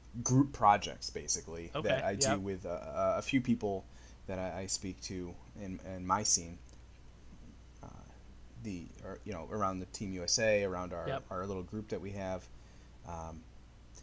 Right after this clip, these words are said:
Speaker 1: they kind of become group projects, and, you know, somebody will run it. Um, and it, it had been an idea that I had floated around for a while. We had talked about, nobody had really acted on it. So I'm like, "You know what? I'm just gonna,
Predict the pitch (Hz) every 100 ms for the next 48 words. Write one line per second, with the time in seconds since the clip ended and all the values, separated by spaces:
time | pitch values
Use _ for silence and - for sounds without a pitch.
0 | - - 110 123 113 - 101 92 - -
1 | 113 - 104 113 117 95 87 - - 95
2 | 95 85 87 80 - 107 95 85 85 87
3 | 82 76 - - - - - - 87 76
4 | 82 98 107 101 113 117 131 113 98 92
5 | 92 104 104 95 90 - 107 92 87 85
6 | 104 110 - 104 98 98 98 98 92 87
7 | - - 156 156 123 123 123 98 104 92
8 | 87 92 92 80 98 107 - 104 107 110
9 | - 107 101 - 170 220 269 - 175 -
10 | 175 165